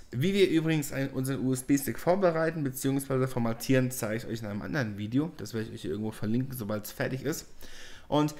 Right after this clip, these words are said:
hier haben wir nun die Möglichkeit, Fedora Workstation zweiunddreißig direkt ein Live-Image zu erzeugen, Fedora Server.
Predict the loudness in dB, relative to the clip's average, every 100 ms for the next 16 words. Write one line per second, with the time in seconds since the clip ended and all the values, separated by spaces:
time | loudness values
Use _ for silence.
0 | -14 4 6 6 6 6 6 6 2 0
1 | 0 2 6 6 6 2 2 -2 -2 -2
2 | 0 2 4 4 2 2 0 0 2 2
3 | 0 -8 -10 -2 2 0 0 0 0 -2
4 | -2 -4 -4 -2 0 0 0 0 2 2
5 | 0 -6 -10 -2 0 4 4 4 2 0
6 | -6 -4 0 6 6 6 4 2